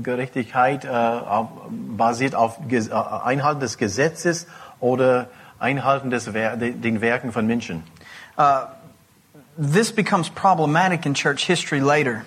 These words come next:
Speaker 1: Das wird, äh, in der, später in der Kirchengeschichte problematisch.
Speaker 2: Uh, especially as, uh,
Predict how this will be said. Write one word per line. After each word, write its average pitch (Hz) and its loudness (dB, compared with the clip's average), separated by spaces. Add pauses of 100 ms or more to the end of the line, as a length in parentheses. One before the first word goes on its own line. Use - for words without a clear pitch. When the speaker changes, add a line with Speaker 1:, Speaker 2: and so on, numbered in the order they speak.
(180)
Speaker 1:
Das 135 -2
wird, 147 0
äh, 131 4
in 131 0
der, 123 2 (160)
später 185 0
in 127 2
der 113 2
Kirchengeschichte 120 -4
problematisch. 104 -2 (280)
Speaker 2:
Uh, 139 0
especially 180 0
as, 143 0
uh, 131 0